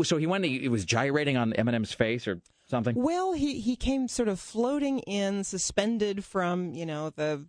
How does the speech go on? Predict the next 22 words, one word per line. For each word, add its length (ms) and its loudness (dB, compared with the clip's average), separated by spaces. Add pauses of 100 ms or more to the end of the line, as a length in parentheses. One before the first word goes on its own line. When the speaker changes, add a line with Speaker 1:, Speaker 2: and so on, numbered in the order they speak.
Speaker 2:
the, 320 -2 (380)
the 120 2
rafters, 680 -2 (380)
wearing 480 0
these 240 0
wings 560 0
and, 260 0
and, 540 -4 (340)
like, 220 -2 (100)
a 80 -4 (340)
thong. 560 -4
<laughs> 40 -14
So 220 0 (160)
he 60 6
had 340 0
sort 220 0
of 100 -2
his 220 -2
just 260 -8 (100)
bare, 420 -2 (760)
uh, 340 2 (440)
backside. 540 -4